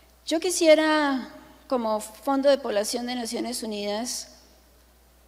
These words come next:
remarcar en qué se va a concentrar, eh, mi, mi intervención. Nosotros trabajamos contribuyendo a que cada embarazo sea deseado,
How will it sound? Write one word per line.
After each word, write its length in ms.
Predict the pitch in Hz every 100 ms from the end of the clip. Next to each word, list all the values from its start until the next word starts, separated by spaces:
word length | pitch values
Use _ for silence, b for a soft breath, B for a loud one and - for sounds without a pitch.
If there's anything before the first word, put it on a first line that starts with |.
| _
remarcar 760 | 254 269 247 247 277 277 - - - - - _ -
en 280 | - 233
qué 140 | 240 262
se 100 | 294
va 60 |
a 60 | 254
concentrar, 680 | 262 247 208 196 208 208 -
eh, 320 | 226 214 185
mi, 160 | 185 185 -
mi 320 | 208 190 185
intervención. 840 | 185 190 185 175 180 - 196 165 190 - b b b b b _
Nosotros 440 | 220 294 277 302
trabajamos 840 | 311 254 226 233 226 247 269 - - -
contribuyendo 960 | - 220 220 220 220 226 220 220 247 262 - b b b b b b _ -
a 80 |
que 480 | 214 220 202 190 175 - - - - _ _ _ _ -
cada 420 | 240 233 233 -
embarazo 480 | 220 208 202 208 247
sea 260 | 247 220
deseado, 640 | 214 196 196 185 190 220